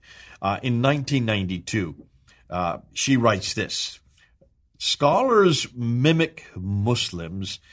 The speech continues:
Beginning, she says, "Western in-, Islamicists frequently sound like Muslims," she says, "usually of the Sunni variety, not only in the sense that they accept Sunni information,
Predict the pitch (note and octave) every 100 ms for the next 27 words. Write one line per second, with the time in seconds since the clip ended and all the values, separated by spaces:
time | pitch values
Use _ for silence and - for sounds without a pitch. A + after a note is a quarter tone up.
0 | - - - F2 F2+ G#2+ G2+ - A2+ D3
1 | G#2 A#2 G3 - B3 A3+ F3 D3+ C#3 -
2 | - D#3 B2 A2 B2 A2+ - - E3+ F#3
3 | F3 E3+ D3+ C#3 - D3 C#3+ C3+ A#2 F#2
4 | G#2 A2 G#2 F#2 G2 F2 E2 D#2+ - -
5 | - D2 - - _ _ _ _ F2 A2
6 | C#3+ D3 B2 C3+ C3+ C3 G#2 A2 - A#2+
7 | G#2+ F2+ F#2+ E2+ D#2+ D#2 E2+ - - _
8 | _ _ _ F2+ G#2+ B2+ C#3 D3+ D3 C#3+
9 | A#2+ A#2+ G#2+ C3+ B2+ - - A2 - A2+
10 | G#2+ G2+ - - E3+ E3+ - - - B2+
11 | A2+ A2 G2+ F#2 B2+ A2 G2